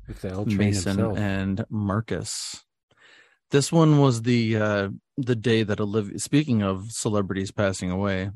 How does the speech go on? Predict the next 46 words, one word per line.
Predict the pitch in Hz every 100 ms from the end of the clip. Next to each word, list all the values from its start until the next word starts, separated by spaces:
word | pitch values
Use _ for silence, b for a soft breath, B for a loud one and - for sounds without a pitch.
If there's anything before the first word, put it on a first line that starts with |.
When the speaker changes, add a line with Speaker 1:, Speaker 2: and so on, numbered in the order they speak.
| - _
Speaker 2:
<clears throat> | _ -
this | 190 139 127 113 117
was | 98
the | 110
day | 104 101
Olivia | 101 104 107
Newton-John, | 98 101 95 95 98 95 95 92 _ b b b b -
uh, | 104 101 -
passed | 110 98 -
away, | 98 98 95 - _ _ _ _ _ _ _ _ _
which, | 139 117 - 135
uh, | 107 101
I | - 110
will | 104
take | 107 104
this | 101
opportunity | 101 - 107 107 101 101
to | 95 107
tell | 104 98
you | 101 101
my | 98 95
dad's | 95 98 98 -
all-time | 104 104 101 98
favorite | 104 104 101
joke, | 107 127 117
if |
you | 120
don't | 123 127
mind, | 131 156 _ _ _ _ _ _ _ _ _ _ _ _ _
which | 113 -
is, | 107 101 98 - - -
uh, | 104
what | 113 110
would | 104
happen | 104 104 104 101 101
if | 113 107
Olivia | 98 98 101
Newton-John | 98 98 104 104 98 98 98 -
married | 110 98
Wayne | 101 101 98
Newton, | 98 101 101 104
divorced | 117 98 101 -
him, | 110 98
and | 101
then | 98 95
married | 95 95